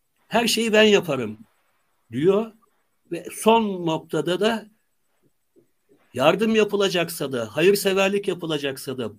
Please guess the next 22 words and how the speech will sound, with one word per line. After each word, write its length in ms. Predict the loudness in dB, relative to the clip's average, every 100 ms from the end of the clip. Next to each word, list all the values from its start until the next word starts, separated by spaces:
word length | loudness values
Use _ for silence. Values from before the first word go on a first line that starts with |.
| -6
dayanışma 520 | 0 2 2 -2 0
yapılacaksa 640 | 0 0 -4 -6 -6 -6 -8
da, 80 |
tabii 200 | -6 -6
onlar 320 | -6 -4 -4 -4
dayanışma 520 | -4 -4 -6 -8 -2
diyemiyor 400 | 0 0 0 -2
ama 280 | -2 -6 -14 _ _ _ _ 2
"Onu 240 | 2 4
da 120 | 2
ben 100 | 2
yaparım." 540 | 2 0 -6 -8 -6 2
deyip 360 | 2 2 -4 -14 _ _ _ _ _ _ _ _ _ _ -4
Merkez 440 | -2 0 0 2
Bankası 460 | 0 0 -4 -4 -4
dahil, 340 | -2 -2 -6
kamu 320 | -4 -2 -2
bankaları 580 | -2 -4 -4 -6 -4 -4
dahil, 420 | 0 0 0 -8
kamu 260 | -2 -2 -2
kurumları 560 | 0 0 0 -6 -6 -2
dahil 460 | 0 0 -4 -8